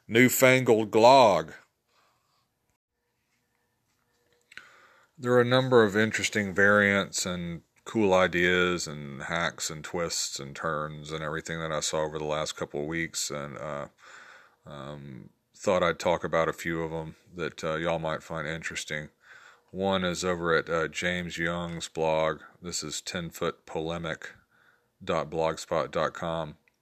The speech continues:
Put up a really cool post called Titan Scale Mass Combat. And this is, um, well, it's where you've got a couple of armies fighting as well as some titans involved, which are, like, uh, the size of mountains or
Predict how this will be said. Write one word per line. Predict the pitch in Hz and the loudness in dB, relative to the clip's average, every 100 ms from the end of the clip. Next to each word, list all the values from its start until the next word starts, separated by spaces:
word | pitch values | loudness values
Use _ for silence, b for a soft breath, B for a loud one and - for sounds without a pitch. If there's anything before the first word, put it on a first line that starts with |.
| _ | _
Put | - 110 | -4 -2
up | 90 | 2
a | 78 73 | 0 0
really | - 92 87 | -4 -4 -4
cool | - 85 | -6 -6
post | - 85 80 | -2 -2 -2
called | - 78 76 | -2 -4 -2
Titan | - 82 76 | 0 0 0
Scale | 73 - 82 80 | -6 -2 -2 -2
Mass | 78 78 78 | -4 -6 -6
Combat. | - 80 80 78 73 73 - _ B B B B B B B B B | -8 -8 -6 -4 -4 -6 -10 _ B B B B B B B B B
And | 92 90 95 | -6 -2 2
this | 110 - 101 | 4 2 -2
is, | 92 87 82 | -2 -4 -4
um, | 87 82 80 78 78 b b b b - | -2 0 0 -4 -10 b b b b -6
well, | 92 104 101 B B B B - | 0 0 -2 B B B B -6
it's | 92 | -2
where | 117 120 | 4 6
you've | 110 101 | 6 4
got | 101 98 | 4 4
a | 87 | 2
couple | 123 - 95 | 0 -2 -2
of | 71 | 2
armies | 113 120 123 - | 0 2 -2 -2
fighting | 123 123 123 123 | 0 2 2 0
as | 90 85 | -2 -4
well | 92 104 101 | 0 2 2
as | 92 90 - | 2 0 -2
some | 87 82 | -4 -6
titans | - - 104 85 85 82 82 | -4 4 4 4 -4 -10 -8
involved, | 82 80 82 80 76 76 | -6 -2 0 2 0 -2
which | 80 80 - | -6 -8 -6
are, | 85 80 | -4 -4
like, | 78 80 78 85 | -2 -4 -4 -4
uh, | 80 | -4
the | 78 71 | -2 -4
size | - 90 90 82 | -2 0 0 -2
of | 73 | -6
mountains | 80 85 85 85 85 80 73 | -6 -4 -4 -6 -10 -10 -8
or | 67 67 67 69 | -4 -4 -4 -8